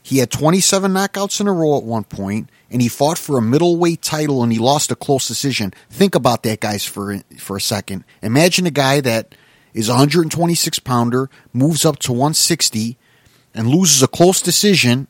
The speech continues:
at one sixty, and many people thought that he won that fight. I mean, that's very, very impressive. It would be like a guy like Lomachenko, for instance,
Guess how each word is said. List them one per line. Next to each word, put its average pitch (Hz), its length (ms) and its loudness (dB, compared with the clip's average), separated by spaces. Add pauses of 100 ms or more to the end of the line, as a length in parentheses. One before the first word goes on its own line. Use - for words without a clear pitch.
at 139 180 0
one 180 160 0
sixty, 151 460 0
and 110 100 0
many 143 240 2
people 156 380 -2
thought 127 300 -2
that 113 120 -2
he 107 80 -4
won 113 280 -4
that 110 160 -4
fight. 104 380 -8 (440)
I 107 60 -12
mean, 113 140 0
that's 135 200 0
very, 131 400 2
very 120 320 -2
impressive. 120 480 -4
It 151 60 4
would 170 160 6
be 175 120 2
like 156 160 4
a 139 80 -2
guy 143 160 2
like 139 180 2
Lomachenko, 127 680 0
for 101 180 -8
instance, 120 500 -6